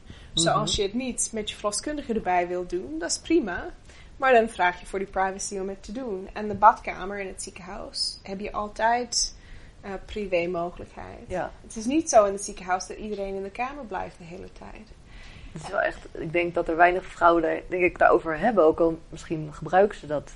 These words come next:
Speaker 1: wel tijdens de bevalling, maar
Speaker 2: Ja.
Speaker 1: het is
Speaker 2: Nee,
Speaker 1: een,
Speaker 2: we
Speaker 1: eh,
Speaker 2: praten onderling niet over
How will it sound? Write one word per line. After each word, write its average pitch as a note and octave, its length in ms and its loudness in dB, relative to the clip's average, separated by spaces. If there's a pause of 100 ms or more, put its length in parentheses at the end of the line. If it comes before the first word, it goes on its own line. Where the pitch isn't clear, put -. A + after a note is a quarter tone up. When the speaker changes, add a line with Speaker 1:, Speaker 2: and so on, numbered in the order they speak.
Speaker 1:
wel D3 340 -4
tijdens D3 320 -10
de C#3+ 60 -12
bevalling, D3 400 -12
maar D#3 180 -8
Speaker 2:
Ja. B3+ 100 8 (640)
Speaker 1:
het - 80 -16
is - 60 -8
Speaker 2:
Nee, B3 120 12
Speaker 1:
een, G#3 60 8
Speaker 2:
we G3 60 2
Speaker 1:
eh, G#3 100 0
Speaker 2:
praten B3+ 260 8
onderling D4+ 440 6
niet C4+ 240 0
over A#3 140 10